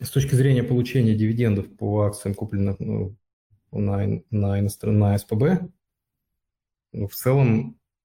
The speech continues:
насколько я понимаю, по текущим платежам, но всё-таки купоны, э,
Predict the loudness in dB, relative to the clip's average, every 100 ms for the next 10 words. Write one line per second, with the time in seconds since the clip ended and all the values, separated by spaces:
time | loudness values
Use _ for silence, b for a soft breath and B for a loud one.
0 | _ _ _ _ _ _ -2 0 2 0
1 | 0 0 0 0 -2 0 0 -2 -2 -2
2 | -2 -2 -6 -6 -6 -4 -2 0 0 0
3 | -2 -6 -8 -8 -6 -2 -2 -2 0 2
4 | 2 0